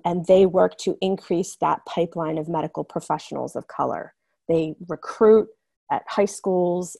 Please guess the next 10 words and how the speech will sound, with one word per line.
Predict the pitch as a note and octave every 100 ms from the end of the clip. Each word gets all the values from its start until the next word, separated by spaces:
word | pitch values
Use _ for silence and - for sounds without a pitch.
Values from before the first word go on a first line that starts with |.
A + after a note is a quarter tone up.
| -
and, | E3 D#3 - -
you | F3+
know, | -
other | - F#3+ F3+ -
organizations | F#3 F3 E3 E3 E3 F3 E3
to, | - D3+ -
to | F3
bring | E3 F#3 F#3+ F#3+ F#3 F#3 _ _
more | F#3 F#3 F#3
s-, | F#3